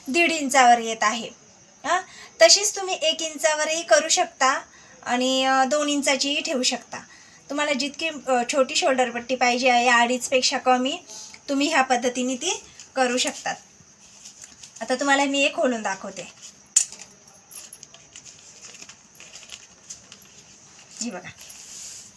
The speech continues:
गळा देखील डीप हो, डीप गळा आहे आणि अशा पद्धतीने जर शो-, छोट्या शोल्डर पट्टीच्या ब्लाऊजची जर तुम्ही कटिंग केली,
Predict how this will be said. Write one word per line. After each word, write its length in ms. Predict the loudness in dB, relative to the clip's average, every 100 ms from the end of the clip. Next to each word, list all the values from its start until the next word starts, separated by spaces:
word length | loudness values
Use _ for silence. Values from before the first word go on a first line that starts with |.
| -2
गळा 220 | 2 4
देखील 320 | 2 0 -2 -6 -10 -18 -16 -14
डीप 360 | -4 0 0 -2
हो, 220 | -10 -12 -16 -12
डीप 240 | -6 -6 -2
गळा 180 | -2
आहे 140 | -2 -6 -10 -12 -4
आणि 220 | 0 4
अशा 200 | 4 2
पद्धतीने 540 | 0 2 2 2 -2
जर 120 | 2 2
शो-, 300 | 2 0 -2 -2
छोट्या 220 | -2 -2
शोल्डर 320 | 0 0 0
पट्टीच्या 420 | -2 -4 -2 -2
ब्लाऊजची 340 | 2 0 0 -2
जर 120 | -2
तुम्ही 220 | -2 -4
कटिंग 340 | -2 -2 -2
केली, 280 | -4 -4 -6